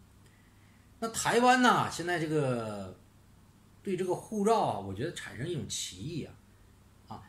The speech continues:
以为这个护照是台湾的厉害啊，以为这个台湾的护照是台湾人的厉害，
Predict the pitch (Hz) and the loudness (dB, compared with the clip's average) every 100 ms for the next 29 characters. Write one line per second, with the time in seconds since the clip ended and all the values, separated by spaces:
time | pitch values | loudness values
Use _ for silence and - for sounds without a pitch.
0 | - - 160 127 113 151 220 226 196 220 | -20 -6 0 2 2 2 2 2 0 0
1 | 214 226 214 151 - 127 - 123 185 233 | 4 4 4 2 -2 -8 -6 -2 2 2
2 | 247 254 208 135 - - - - - - | 2 2 0 -2 -4 -10 -20 -20 -20 -16
3 | 117 120 202 220 185 - 147 175 196 202 | -8 -4 -2 -2 -4 -4 -6 -2 0 -2
4 | 196 185 196 175 131 - 123 - 104 135 | -2 -4 -2 -2 -4 -6 -10 -10 -8 -4
5 | 175 156 92 - - | -4 -4 -8 -12 -16